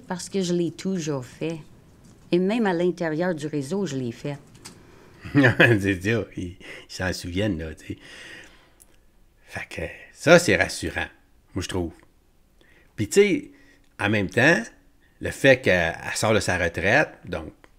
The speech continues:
Speaker 2: elle cherche pas une carrière pour le futur,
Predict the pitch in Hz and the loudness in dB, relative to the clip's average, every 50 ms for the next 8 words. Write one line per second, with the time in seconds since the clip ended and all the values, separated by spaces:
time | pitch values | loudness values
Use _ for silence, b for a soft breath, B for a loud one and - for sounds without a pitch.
0 | _ _ - _ _ - - - - - 87 - - - 92 90 82 - 90 82 | _ _ -20 _ _ -10 -8 -6 -4 -4 -4 -4 -4 -4 -4 -4 -4 -4 -6 -6
1 | - 90 90 82 87 87 80 - 90 82 78 - - 80 - - 85 82 85 87 | -4 -4 -4 -4 -4 -6 -8 -8 -8 -10 -8 -8 -10 -10 -8 -6 -6 -4 -2 -2
2 | 98 120 135 151 | -2 -2 -2 -4